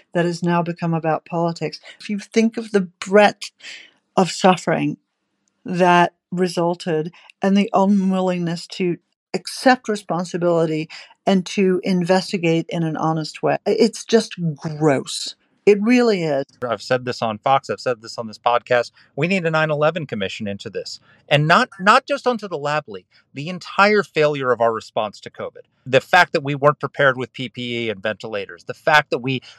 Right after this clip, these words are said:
Speaker 2: weren't able to, to detect it when it was coming in. I wrote a speech for George W. Bush in two thousand six or two thousand seven, talking about how we needed to get ready for a pandemic, that there was gonna be a pandemic one day,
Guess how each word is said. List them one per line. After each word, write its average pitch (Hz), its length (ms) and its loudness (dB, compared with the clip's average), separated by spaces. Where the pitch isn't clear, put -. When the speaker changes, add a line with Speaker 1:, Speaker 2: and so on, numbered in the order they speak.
Speaker 2:
weren't 156 320 4
able 147 220 -2
to, 127 120 -10
to 131 180 -8
detect 123 440 -2
it 120 80 -8
when 113 100 -6
it 117 40 -8
was 113 120 -10
coming 120 320 -8
in. 117 240 -6
I 196 100 4
wrote 226 200 -2
a 131 60 -10
speech - 380 -16
for 139 120 -8
George 143 280 -6
W. 127 280 -6
Bush 143 320 -4
in 107 140 -12
two 196 160 -16
thousand 151 520 -4
six - 380 -8
or 113 80 -8
two 170 160 -12
thousand 127 360 -2
seven, 180 420 2
talking 208 300 2
about 156 260 2
how 170 100 0
we 160 140 -6
needed 170 220 -10
to 147 40 -10
get 165 200 -6
ready 185 180 -4
for 170 160 -4
a 151 80 0
pandemic, 175 540 -8
that 123 100 -12
there 135 80 -20
was 127 100 -18
gonna 170 200 -8
be 175 100 -8
a 156 60 -14
pandemic 202 480 -4
one 117 240 -6
day, 104 260 -8